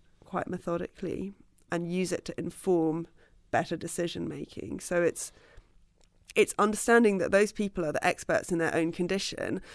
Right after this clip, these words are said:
and the job of ourselves as quote unquote experts, policymakers, planners, whatever you might say,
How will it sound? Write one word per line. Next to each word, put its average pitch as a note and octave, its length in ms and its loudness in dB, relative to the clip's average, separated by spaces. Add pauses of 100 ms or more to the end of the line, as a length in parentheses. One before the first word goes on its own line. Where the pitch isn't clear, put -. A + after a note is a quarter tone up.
(160)
and F#3+ 140 4
the E3+ 80 4
job G3 340 4 (100)
of E3+ 180 -2
ourselves F#3+ 760 4
as D#3+ 400 -2
quote - 200 2
unquote F3 320 -2
experts, - 420 -2
policymakers, E3+ 840 -4 (180)
planners, E3+ 500 -2
whatever E3+ 340 -2
you E3 100 0
might D#3 260 -6
say, F3 420 2